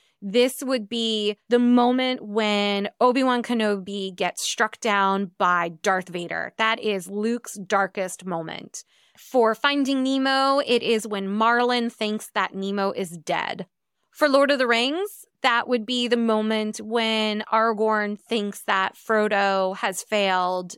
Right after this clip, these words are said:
and everybody's doomed to die. So after the mood plummets down to the character's darkest moment, then the mood should start to climb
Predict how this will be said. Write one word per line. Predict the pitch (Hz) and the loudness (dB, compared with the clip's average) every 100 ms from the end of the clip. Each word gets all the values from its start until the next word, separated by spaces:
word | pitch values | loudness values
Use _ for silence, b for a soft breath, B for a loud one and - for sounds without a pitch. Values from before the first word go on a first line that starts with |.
| - | -4
and | 220 190 185 190 | -2 -2 -6 -4
everybody's | 202 180 175 170 | -4 -4 -8 -10
doomed | 175 170 170 | -10 -12 -12
to | |
die. | 175 - - - - _ _ _ | -12 -10 -10 -12 -18 _ _ _
So | - 302 262 | 0 4 4
after | 262 302 - 370 370 381 392 | 4 0 -2 0 2 0 -2
the | 202 226 220 214 | -10 -8 -6 -4
mood | 233 240 262 269 262 | -2 0 0 -2 -6
plummets | - - 233 240 285 - - - - _ _ | -10 0 2 2 0 -4 -14 -14 -18 _ _
down | 254 220 233 254 277 | 0 2 2 0 -2
to | 254 | -2
the | 226 208 202 | 2 2 0
character's | - 214 220 262 226 190 | 0 0 0 0 -2 -2
darkest | 208 196 240 240 | -2 0 0 -2
moment, | 214 196 220 269 - | -2 -2 -2 -2 -6
then | 190 185 262 359 370 | -6 0 0 0 0
the | 320 | 0
mood | 240 233 233 294 - | 0 2 0 -2 -8
should | - 240 | -8 -8
start | - - 226 226 - | -8 -4 -2 -2 -6
to | 320 | -10
climb | - 247 220 220 233 294 | 0 2 2 0 -2 -6